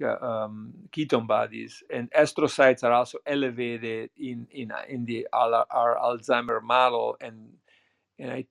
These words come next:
think, um, they were reduced by the F M D, but I, I didn't understand your question still w-, in regards to I G F one. Um, so, so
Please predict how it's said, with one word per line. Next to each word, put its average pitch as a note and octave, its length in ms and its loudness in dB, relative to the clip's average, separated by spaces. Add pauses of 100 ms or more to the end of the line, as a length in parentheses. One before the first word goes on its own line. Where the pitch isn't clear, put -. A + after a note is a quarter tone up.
(160)
think, G#3+ 320 -2 (280)
um, A2+ 760 -2 (380)
they C3 180 -4
were A#2 240 0
reduced A#2 560 -6
by A2+ 320 0
the A#2+ 140 -2
F - 180 -8
M A2+ 160 -6
D, A2 240 -2
but A#2+ 320 0 (120)
I, - 240 -2 (280)
I C3+ 100 6
didn't C#3 220 4
understand B2+ 420 2
your A2+ 120 0
question A#2+ 400 0
still A2+ 500 0 (300)
w-, - 200 -8
in - 440 -6
regards A#2 480 2
to B2 100 2
I A2+ 100 2
G A2 220 -2
F - 180 -2
one. A2+ 380 0 (640)
Um, A2 680 -2
so, A#2+ 300 6 (840)
so B2 360 0